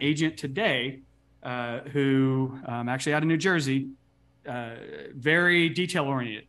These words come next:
So she had a list of a hundred questions. We actually, her and I hopped on Zoom today. She was frustrated and was just about to cancel.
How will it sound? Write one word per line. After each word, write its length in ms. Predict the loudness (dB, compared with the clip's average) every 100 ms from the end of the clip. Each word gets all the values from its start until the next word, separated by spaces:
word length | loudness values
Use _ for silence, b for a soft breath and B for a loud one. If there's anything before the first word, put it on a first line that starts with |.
| _
So 180 | -6 -2
she 140 | 2
had 100 | 2
a 40 | 2
list 220 | 0 -2
of 100 | -6
a 120 | -4 -2
hundred 280 | 0 -2
questions. 460 | 0 -2 0 -2 -2
We 100 | -2
actually, 280 | -4 -6 -4
her 100 | -2
and 80 | 0
I 100 | 0
hopped 240 | -2 -2
on 140 | -6
Zoom 220 | -4 -2 -2
today. 240 | -4 -6
She 120 | -8
was 120 | -10
frustrated 480 | -2 0 0 0 -2
and 80 | -4
was 100 | -6
just 160 | -10 -6
about 160 | -6
to 60 | -6
cancel. 580 | -6 -2 -2 -6 -12